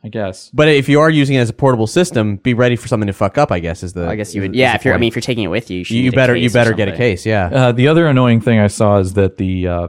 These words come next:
Speaker 1: the charging port is at the bottom of it. So people that are trying to, like, recharge it can't use the, the kickstand with it. So you couldn't just get, like, a battery pack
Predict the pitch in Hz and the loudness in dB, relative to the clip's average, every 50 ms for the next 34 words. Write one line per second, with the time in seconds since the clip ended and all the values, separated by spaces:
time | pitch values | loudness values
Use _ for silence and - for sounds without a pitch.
0 | - - - 98 92 - - 104 98 107 110 120 123 117 - 123 127 139 - - | -10 -8 -8 -8 -8 -4 -2 0 0 2 2 2 0 0 2 2 2 2 2 0
1 | 107 95 98 87 - 87 85 82 - 95 90 95 113 123 131 135 147 151 175 185 | 0 0 2 0 0 -2 -4 -4 -4 -2 -2 0 0 0 0 0 0 0 -2 -2
2 | 180 - _ _ _ _ _ _ _ _ _ _ _ _ _ _ _ - - - | -4 -6 _ _ _ _ _ _ _ _ _ _ _ _ _ _ _ -6 -2 2
3 | 113 107 101 101 101 98 - 131 123 104 117 110 104 110 101 101 92 - 117 110 | 2 4 4 2 2 0 0 -2 -2 0 0 0 0 0 0 0 0 0 0 0
4 | 107 104 101 101 95 95 92 - - 98 104 104 - 107 95 101 101 98 104 104 | 0 2 2 0 0 0 -2 -4 -4 -4 -4 -2 -2 0 0 0 2 2 0 0
5 | - - _ _ - - - 110 104 - 107 104 110 110 104 98 92 104 98 95 | -2 -4 _ _ -6 -2 -2 -2 0 -2 -2 0 0 0 0 -2 -2 0 0 0
6 | - - - 104 - - 123 120 - - 143 135 135 139 139 135 143 143 - 156 | 0 -2 -4 -6 -4 -4 -4 -4 -4 -4 -2 0 0 0 0 0 0 0 2 0
7 | 147 151 - _ _ - - - 113 110 104 - 131 120 107 113 107 - - 110 | 0 -2 -4 _ _ -14 -4 -2 -2 0 0 0 0 0 -2 -4 -4 -2 0 0
8 | 113 - 107 104 101 95 90 101 101 104 107 110 110 101 - 117 107 104 101 - | 0 0 0 -2 -2 0 2 2 2 2 2 0 -2 0 2 2 2 2 0 -2